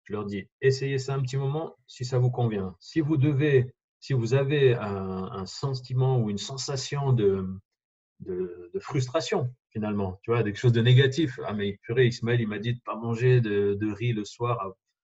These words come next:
à, à vingt, avant vingt et une heures, après vingt et une heures, pardon. »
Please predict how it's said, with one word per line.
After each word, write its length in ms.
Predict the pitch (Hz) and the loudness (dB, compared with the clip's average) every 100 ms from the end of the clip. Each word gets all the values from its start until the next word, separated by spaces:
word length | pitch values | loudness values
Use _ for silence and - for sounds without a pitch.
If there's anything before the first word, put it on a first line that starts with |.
| _ _ _ _ _ | _ _ _ _ _
à, 120 | 90 | -12
à 60 | 90 | -8
vingt, 160 | 101 110 | -4 -2
avant 240 | 110 113 | 0 2
vingt 220 | 113 117 120 | 4 4 6
et 60 | |
une 140 | 120 123 | 6 8
heures, 220 | 117 - 101 | 6 4 -4
après 360 | 107 113 123 135 | 0 0 2 4
vingt 200 | 120 123 | 6 4
et 40 | |
une 120 | 120 120 | 2 2
heures, 140 | 117 | -2
pardon. » 220 | - - | -6 -12